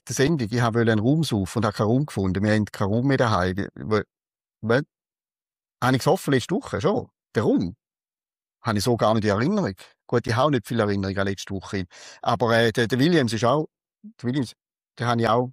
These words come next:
okay. Und Grappa, Grappa hat noch ein Restchen, der, der hat auch, der hat auch ich ausgesoffen letzte Woche. Okay.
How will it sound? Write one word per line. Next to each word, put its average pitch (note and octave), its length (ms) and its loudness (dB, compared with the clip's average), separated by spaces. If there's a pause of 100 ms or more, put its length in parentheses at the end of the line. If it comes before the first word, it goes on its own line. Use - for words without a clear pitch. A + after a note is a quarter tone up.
(120)
okay. F#2+ 480 -8
Und A#2 160 -8
Grappa, D3+ 480 2
Grappa D3 360 0
hat C3+ 140 -2
noch B2+ 80 0
ein A2+ 80 2
Restchen, C3+ 440 -2
der, A#2+ 240 -2 (1120)
der B2 140 2
hat B2+ 100 2
auch, F#3 100 0 (640)
der C#3 120 2
hat C#3 60 4
auch F3 160 4 (160)
ich E3 180 -4
ausgesoffen G2 680 -6
letzte F#2+ 220 -6
Woche. - 260 -12 (320)
Okay. A#2 440 -2